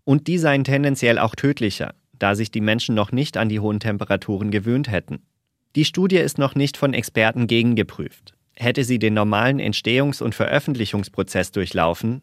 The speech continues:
hätte es Monate oder auch Jahre bis zur Veröffentlichung gedauert, sagt Friederike Otto. Deshalb habe sie sich mit ihrer Arbeitsgruppe auf solche Schnellstudien spezialisiert.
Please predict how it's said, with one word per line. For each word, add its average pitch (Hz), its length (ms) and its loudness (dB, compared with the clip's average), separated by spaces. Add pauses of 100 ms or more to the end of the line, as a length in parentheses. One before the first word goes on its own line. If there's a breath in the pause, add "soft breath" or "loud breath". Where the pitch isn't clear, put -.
hätte - 260 0
es - 160 -2
Monate 143 480 2
oder 123 220 2
auch 117 100 0
Jahre 127 320 2
bis 101 200 -2
zur 104 120 0
Veröffentlichung 95 720 -4
gedauert, 87 540 0 (100)
sagt 104 240 -2
Friederike 110 560 -2
Otto. 104 320 -2 (880 loud breath)
Deshalb 147 380 0
habe 131 240 2
sie 120 160 0
sich 120 220 -2
mit 117 160 -2
ihrer 110 260 0
Arbeitsgruppe 127 640 0
auf 104 100 0
solche 110 300 2
Schnellstudien 104 720 0
spezialisiert. 117 960 -2